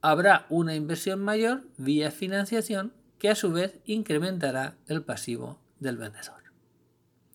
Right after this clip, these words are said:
Bueno, ya os he dicho que esto era fácil, sencillo y complicado a la vez, pero bueno, creo que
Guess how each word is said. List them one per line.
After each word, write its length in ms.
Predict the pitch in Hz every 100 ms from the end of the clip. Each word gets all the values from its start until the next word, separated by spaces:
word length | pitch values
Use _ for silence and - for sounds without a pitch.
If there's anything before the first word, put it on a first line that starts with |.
| - - - - _
Bueno, 180 | 175 170
ya 180 | 139 151
os 80 | 156
he 80 | 160
dicho 400 | 156 - 175 170
que 220 | 139 139
esto 260 | 135 143
era 320 | 143 143 143 139
fácil, 640 | - 151 - 160 175 -
sencillo 580 | - 123 - 131 143 160
y 100 | 143
complicado 520 | 139 113 117 127 120
a 40 | 113
la 100 | 135
vez, 320 | 185 170 - -
pero 180 | 135 151
bueno, 300 | 143 110 - -
creo 480 | 143 151 156 143 -
que 420 | 143 147 160